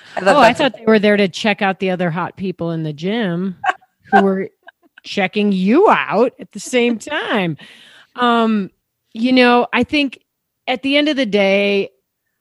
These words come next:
Speaker 2: every muscle group is important, but
Speaker 1: Mm-hmm.
Speaker 2: I think it is really extra important to have a special episode on the gluteus. And, uh, hopefully everybody after listening to this will find some more gluteus happiness.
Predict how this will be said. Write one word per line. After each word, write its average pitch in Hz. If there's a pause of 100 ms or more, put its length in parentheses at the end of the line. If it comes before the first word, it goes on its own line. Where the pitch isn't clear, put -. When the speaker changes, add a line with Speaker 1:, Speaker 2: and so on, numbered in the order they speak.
(100)
Speaker 2:
every 277
muscle 208
group 170
is 165
important, 151 (420)
but 180
Speaker 1:
Mm-hmm. -
Speaker 2:
I -
think 294
it 226
is 190
really 175
extra 196
important 214 (320)
to 196
have 170
a 170
special -
episode 151 (240)
on 170
the 160
gluteus. 143 (960)
And, 180
uh, 175
hopefully 226
everybody 185
after 175
listening 170
to 180
this 160
will 165
find 160
some -
more 156
gluteus 156
happiness. 165